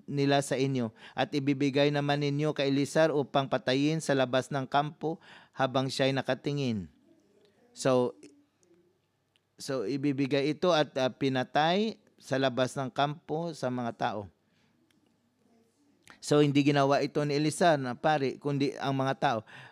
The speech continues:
Ngunit si Eliezer ay nakatingin lamang. So, ang, so, si Eliezer la-, la-, ay nakatingin lamang habang, eh,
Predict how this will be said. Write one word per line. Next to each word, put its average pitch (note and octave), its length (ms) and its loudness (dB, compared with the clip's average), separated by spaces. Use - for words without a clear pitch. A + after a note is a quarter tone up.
Ngunit C#3 400 -2
si C#3+ 160 2
Eliezer D3+ 480 4
ay C#3+ 240 2
nakatingin C#3 560 -2
lamang. C#3+ 400 0
So, B2+ 480 -4
ang, A2 240 -16
so, B2+ 320 -8
si D3+ 400 -10
Eliezer D3 400 -6
la-, G3 320 -2
la-, D#3+ 320 -4
ay D3 160 -6
nakatingin D3 560 -4
lamang E3 320 2
habang, C#3 320 -2
eh, B2 160 -8